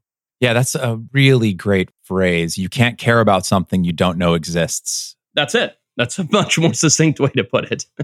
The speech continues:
Speaker 2: <laughs>
Speaker 1: You know, you just mentioned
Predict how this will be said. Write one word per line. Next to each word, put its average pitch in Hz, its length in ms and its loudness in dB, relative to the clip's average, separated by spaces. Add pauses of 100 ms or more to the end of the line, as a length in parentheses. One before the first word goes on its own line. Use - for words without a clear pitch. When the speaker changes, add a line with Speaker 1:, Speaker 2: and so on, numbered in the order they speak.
(140)
Speaker 2:
<laughs> - 160 -8 (960)
Speaker 1:
You 139 80 4
know, 160 100 2
you 135 180 -2
just 143 180 2
mentioned 104 400 2